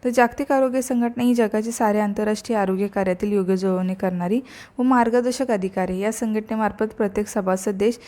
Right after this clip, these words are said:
एकमेकांचा आरोग्य स्तर वाढवण्यासाठी मदत करीत असतो. यामागचा एकच विचार आहे, एकमेकास सहाय्य करू, अवघे धरू,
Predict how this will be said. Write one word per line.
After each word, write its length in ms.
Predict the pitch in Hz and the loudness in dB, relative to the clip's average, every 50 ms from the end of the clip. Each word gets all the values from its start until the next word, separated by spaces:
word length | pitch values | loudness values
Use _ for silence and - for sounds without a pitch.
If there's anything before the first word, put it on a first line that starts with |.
| - - - _ | -20 -20 -14 _
एकमेकांचा 640 | - 208 214 202 202 202 196 202 214 214 - - 214 | -2 0 0 0 -2 -4 -2 -2 -2 -2 0 0 0
आरोग्य 280 | 196 196 196 190 196 | 0 0 0 -2 -2
स्तर 260 | 208 208 - 220 208 202 | -4 -2 0 0 2 2
वाढवण्यासाठी 560 | 202 190 180 180 185 185 196 190 190 190 208 | 2 2 2 0 -2 -4 -4 -6 -6 -4 -2
मदत 300 | 196 185 175 175 175 - - | -2 -2 -2 -4 -6 -6 -6
करीत 180 | 180 175 175 | -6 -6 -4
असतो. 320 | 185 180 - - 196 196 190 - - _ _ _ _ _ _ _ - | -6 -6 -8 -8 -10 -12 -14 -14 -20 _ _ _ _ _ _ _ 0
यामागचा 640 | 247 254 254 247 254 247 254 - - 269 262 269 277 - - _ _ _ - | 2 2 4 4 2 0 -2 -4 -2 -2 -2 -2 -4 -8 -16 _ _ _ -6
एकच 280 | 214 214 220 226 220 | -6 -2 -2 -2 -2
विचार 280 | 226 214 208 - 214 208 | -2 -4 -2 -2 -2 0
आहे, 100 | 208 208 | 0 0
एकमेकास 540 | 208 202 - 202 202 202 - 208 208 - - | -2 -2 -4 -6 -6 -4 -4 -4 -4 -4 -4
सहाय्य 240 | 226 208 196 196 196 | -2 -2 -2 -2 -2
करू, 220 | 196 208 220 285 330 - _ _ | -4 -6 -6 -6 -8 -12 _ _
अवघे 260 | - 190 190 190 214 214 | -12 -10 -6 -4 -4 -4
धरू, 260 | 202 202 226 233 | -4 -2 -4 -4